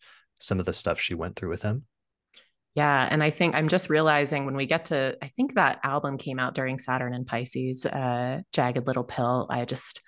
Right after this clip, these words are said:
Speaker 2: I remember listening to it when I was about eight or nine and just loving it. But yeah, so I think that album is having its Saturn return maybe, or, or has just had its Saturn return.
Speaker 1: Hmm, okay. Yeah, that was such a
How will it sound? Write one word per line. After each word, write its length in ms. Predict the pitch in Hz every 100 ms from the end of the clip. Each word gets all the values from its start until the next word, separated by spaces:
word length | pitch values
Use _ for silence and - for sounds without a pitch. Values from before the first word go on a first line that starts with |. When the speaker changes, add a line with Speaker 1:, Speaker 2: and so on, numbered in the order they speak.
| - - -
Speaker 2:
I 60 |
remember 320 | 143 131 123 120
listening 460 | 127 - 123 127
to 220 | - 123
it 120 | 120 120
when 140 | 127
I 100 | 120
was 140 | 123
about 400 | 123 120 113 117 _ _ _ -
eight 200 | 139 123
or 60 | 120
nine 400 | 120 117 113 107
and 100 | -
just 240 | - - -
loving 600 | 139 - 147 135 - -
it. 220 | - - -
But 260 | - - - -
yeah, 280 | 147 151 131
so 140 | -
I 40 | 156
think 240 | 185 214
that 220 | - -
album 280 | 139 143 135
is 100 | 131
having 400 | - 131 127 131
its 160 | 120 -
Saturn 300 | 123 120 113
return 440 | 113 - 117 120
maybe, 340 | 117 120 123 123
or, 200 | 123 -
or 260 | 127 110 131
has 160 | 127 -
just 220 | 131 -
had 160 | 127
its 160 | - -
Saturn 280 | - - 139
return. 420 | 156 - 143 160 _ - - - _ _ _ -
Speaker 1:
Hmm, 260 | 98 87 95 _ -
okay. 280 | 90 - - 113 _ _ _
Yeah, 300 | - 101 82
that 100 | 67
was 140 | 80 -
such 180 | -
a 100 | 87